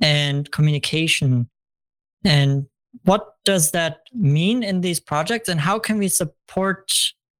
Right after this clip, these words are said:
the people in these communities doing marketing and communication with metrics? And so we invited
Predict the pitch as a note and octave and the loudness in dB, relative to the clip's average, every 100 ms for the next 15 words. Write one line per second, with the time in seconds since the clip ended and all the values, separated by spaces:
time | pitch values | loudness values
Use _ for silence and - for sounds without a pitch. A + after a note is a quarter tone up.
0 | _ D#3 D3 F#3+ F#3 E3 D#3 D#3 D3 D3+ | _ 0 0 0 -2 0 0 0 -2 0
1 | E3+ D#3+ D3+ C#3+ C3+ C#3+ C#3 F3+ A3 D3 | 0 0 0 -2 -2 -4 0 2 4 2
2 | C#3 C3+ - C3 B2+ B2+ C3+ B2+ B2 A#2+ | 0 -4 -2 0 0 2 2 0 0 -2
3 | - A#2+ A#2+ _ _ _ - C3 D3+ - | -2 -2 -4 _ _ _ 2 4 4 0
4 | A#2+ A#2 - B2+ C3+ - D#3+ E3 D#3+ F3+ | -2 -2 -2 -6 -6 -2 0 2 2 2
5 | F3+ E3 F#3+ A3+ A#3+ A3+ | 0 0 -2 0 -2 -2